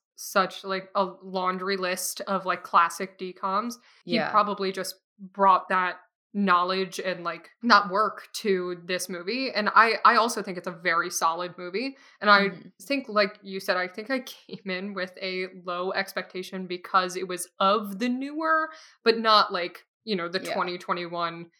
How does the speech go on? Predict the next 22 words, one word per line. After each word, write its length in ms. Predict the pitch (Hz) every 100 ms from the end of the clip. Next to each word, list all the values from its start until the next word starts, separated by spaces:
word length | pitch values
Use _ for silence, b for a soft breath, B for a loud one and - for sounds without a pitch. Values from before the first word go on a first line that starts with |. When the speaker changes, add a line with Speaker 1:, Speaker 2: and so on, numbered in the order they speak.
| -
Speaker 1:
newer. 580 | 208 185 170 165 - - _ _ _ _
Speaker 2:
Yeah. 180 | - -
Speaker 1:
But 200 | 196 -
for 240 | 214 196
us, 480 | 240 214 180 - - -
it's 240 | 196 - -
of 180 | 196 175
the 80 | 185
more 260 | 180 175
recent 760 | 170 170 - 220 233 233 - - 202
D-, 260 | 208 226 196
Speaker 2:
Yeah, 140 | 175 -
it's 160 | 233
just 40 | -
Speaker 1:
D 120 | 233
coms, 120 | 240
Speaker 2:
the 40 | 208
Speaker 1:
so 160 | 156 - -
Speaker 2:
era 320 | 208 233 254
right 280 | 202 196 196
behind 460 | 185 180 156 151 147
us. 460 | 60 - - -